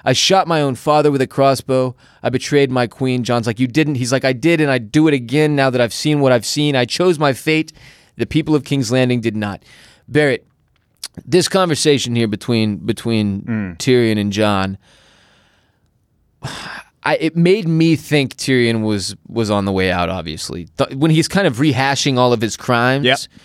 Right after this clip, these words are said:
Speaker 1: you get, you, you start to think, "Maybe this is it.
Speaker 2: Yeah.
Speaker 1: Maybe we really are gonna lose little man."
Speaker 2: I, I surely thought that, that it was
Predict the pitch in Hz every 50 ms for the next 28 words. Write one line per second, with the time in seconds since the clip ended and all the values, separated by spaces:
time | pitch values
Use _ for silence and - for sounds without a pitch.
0 | _ _ _ _ - - 139 131 143 151 117 139 135 131 131 131 120 - - 160
1 | 151 131 - 120 - - 135 123 110 - - 123 123 123 120 117 113 107 110 104
2 | - 107 95 98 85 - - _ _ - 147 185 208 151 - 113 117 113 110 113
3 | 113 107 107 104 104 104 104 98 98 98 95 98 95 92 95 95 92 95 98 98
4 | 95 90 85 87 78 80 104 - _ _ _ _ - 107 101 82 113 131 131 -
5 | - - 127 123 120 113 - - 107 104 101 - 101 85 71 62 98 92 104 98
6 | 92 90 95 92 82 90 87 85 85 - - - - -